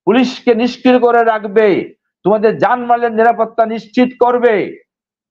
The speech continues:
হেলমেট বাহিনীকে প্রতিহত করবে, প্রয়োজনে গুলি করবে। এই বার্তা কিন্তু পৌঁছে যায় বিদ্যুৎ বেগে সমস্ত জায়গায়। And that gave you enough strength, enough power। You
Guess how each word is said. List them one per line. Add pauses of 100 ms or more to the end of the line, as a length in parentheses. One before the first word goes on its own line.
(300)
হেলমেট
বাহিনীকে
প্রতিহত
করবে, (420)
প্রয়োজনে
গুলি
করবে। (300)
এই
বার্তা
কিন্তু
পৌঁছে
যায়
বিদ্যুৎ
বেগে
সমস্ত
জায়গায়। (380)
And
that (380)
gave
you (440)
enough
strength, (420)
enough (1000)
power। (640)
You